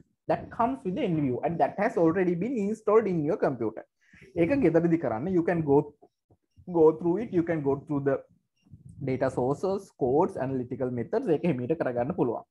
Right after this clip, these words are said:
So as the second one, sample project, automated insight, and there is a video in it. You can take the virtual tour and get some insights into it. The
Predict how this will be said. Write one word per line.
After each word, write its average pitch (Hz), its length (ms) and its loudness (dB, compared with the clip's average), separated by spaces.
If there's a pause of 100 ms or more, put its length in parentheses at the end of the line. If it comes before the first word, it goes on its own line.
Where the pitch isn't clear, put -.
(500)
So 214 160 8
as 180 260 6
the - 60 -2
second 135 400 0
one, 85 180 0 (220)
sample 143 340 2
project, 135 400 -2 (100)
automated 139 540 -2
insight, 127 460 -2
and 160 180 -2
there 147 160 4
is 165 140 0
a 302 80 0
video 190 380 4
in 131 200 0
it. 453 120 -2 (440)
You 202 80 0
can 226 460 -6 (340)
take 220 220 -2
the 262 100 -2
virtual 170 500 2 (120)
tour 131 340 -4 (160)
and 196 200 -6 (200)
get 175 180 0
some 185 220 -4
insights 139 460 -4
into 123 360 -8
it. - 60 -14 (680)
The 139 100 -6